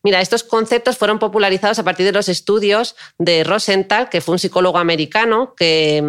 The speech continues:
del, que, bueno, los estudios datan de la fecha de, en los años sesenta, más o menos,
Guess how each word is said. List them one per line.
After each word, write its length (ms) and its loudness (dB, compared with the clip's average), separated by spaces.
del, 580 -4
que, 140 0
bueno, 160 0
los 140 -2
estudios 320 -2
datan 180 -4
de 80 0
la 80 0
fecha 300 -4
de, 340 0
en 380 -2
los 120 -4
años 220 0
sesenta, 420 -2
más 200 -2
o 40 0
menos, 340 0